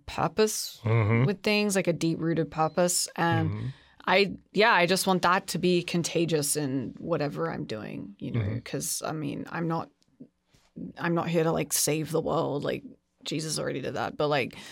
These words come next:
Speaker 1: we all have something in us that is wanting to be nurtured,
Speaker 2: Mm.
Speaker 1: that to come out and put in, back into the world. It's like a,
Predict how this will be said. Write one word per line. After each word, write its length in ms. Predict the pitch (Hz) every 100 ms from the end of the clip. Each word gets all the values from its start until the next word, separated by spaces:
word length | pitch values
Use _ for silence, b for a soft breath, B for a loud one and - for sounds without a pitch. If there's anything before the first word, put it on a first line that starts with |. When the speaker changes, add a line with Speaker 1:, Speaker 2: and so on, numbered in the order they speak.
| B B B B
Speaker 1:
we 320 | 170 180 214
all 240 | - 185 190
have 460 | 185 170 170 160 160
something 520 | - - 185 180 175
in 160 | 165 170
us 260 | 170 175 -
that 320 | 156 165 - - -
is 240 | 175 160
wanting 460 | 170 165 151 170 156
to 100 | -
be 100 | 147
nurtured, 600 | - - - - - 175 -
Speaker 2:
Mm. 280 | 110 98 - -
Speaker 1:
that 260 | 131 -
to 140 | - 160
come 240 | - 170 165
out 320 | 165 180 -
and 240 | - 147 151
put 220 | 170 - _
in, 240 | 151 156
back 360 | 160 - 170 -
into 260 | 156 - -
the 100 | -
world. 300 | - 60 -
It's 140 | -
like 140 | -
a, 120 | -